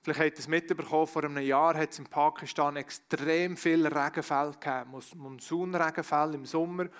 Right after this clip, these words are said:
Und ein Drittel der ganzen Fläche ist unter Wasser gestanden von diesem Land.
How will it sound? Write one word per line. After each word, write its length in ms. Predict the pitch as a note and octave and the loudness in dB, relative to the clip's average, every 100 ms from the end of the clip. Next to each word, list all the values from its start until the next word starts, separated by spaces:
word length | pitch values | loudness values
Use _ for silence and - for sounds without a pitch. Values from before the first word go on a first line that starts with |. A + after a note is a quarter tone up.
| - - | -20 -14
Und 320 | - D3+ D3 - - _ F3+ | -6 -4 -6 -14 -20 _ 4
ein 280 | G#3 A3+ | 4 4
Drittel 460 | G#3+ F#3+ G3+ - F#3+ | 4 4 4 -2 -4
der 220 | - D#3 | 0 0
ganzen 600 | D3 E3 G3 - - F#3 | 4 2 2 -6 2 2
Fläche 600 | - E3 D3+ E3 - - | 2 2 2 2 -2 -4
ist 320 | E3 D#3+ D3 | -4 -4 -4
unter 260 | D#3 D3 C3 | -6 -6 -4
Wasser 380 | B2+ D3 - C#3 | -2 -2 -8 -14
gestanden 480 | - B2+ A2+ A2+ - | -8 -8 -10 -16 -18
von 120 | B2+ | -14
diesem 180 | B2 B2+ | -14 -12
Land. 400 | A#2 B2 - | -16 -16 -20